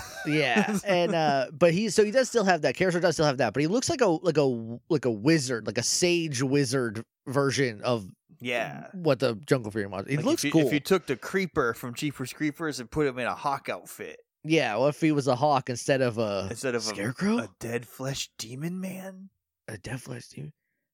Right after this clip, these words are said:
Speaker 2: We talked about Jeepers Creepers, like, the other day, right?
Speaker 1: Yeah, 'cause
Speaker 2: I
Speaker 1: I
Speaker 2: feel like
Speaker 1: watched
Speaker 2: very,
Speaker 1: the,
Speaker 2: okay.
Speaker 1: I watched the new Hulu exclusive Jeepers Creepers Reborn.
Speaker 2: Oh, you watched, you watched the Hulu
Speaker 1: <laughs>
Speaker 2: exclusive.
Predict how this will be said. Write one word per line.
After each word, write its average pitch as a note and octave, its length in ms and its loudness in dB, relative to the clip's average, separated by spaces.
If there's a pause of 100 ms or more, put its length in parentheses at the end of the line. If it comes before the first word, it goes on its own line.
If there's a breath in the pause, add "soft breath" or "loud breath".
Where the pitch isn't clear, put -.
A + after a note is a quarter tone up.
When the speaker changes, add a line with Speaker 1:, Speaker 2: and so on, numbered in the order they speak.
(120)
Speaker 2:
We C4 100 0
talked F#3+ 240 0
about B2 140 2
Jeepers A2 260 -4
Creepers, G2+ 300 -4
like, F#2 160 -4
the G#2 200 -4
other F#2 280 -4
day, E2+ 240 -6
right? G#2 400 0
Speaker 1:
Yeah, A#2+ 340 -4
'cause A2 160 -6
Speaker 2:
I - 20 -4
Speaker 1:
I - 20 -4
Speaker 2:
feel F#3+ 100 2
like A2+ 60 2
Speaker 1:
watched G#2+ 80 -2
Speaker 2:
very, A#2 240 0
Speaker 1:
the, - 80 -2
Speaker 2:
okay. - 180 -4
Speaker 1:
I - 80 -4
watched A#2 260 -4
the G#2+ 80 -12
new A2+ 260 -8
Hulu B2 320 -6
exclusive B2 760 -6
Jeepers B2+ 300 -8
Creepers C3 360 -4
Reborn. C3 260 0
Speaker 2:
Oh, - 60 6
you C#3+ 180 4
watched, D#3 320 2
you E3 200 2
watched E3 200 4
the D3 100 4
Hulu G#3 340 4
Speaker 1:
<laughs> - 20 6
Speaker 2:
exclusive. D#3 720 0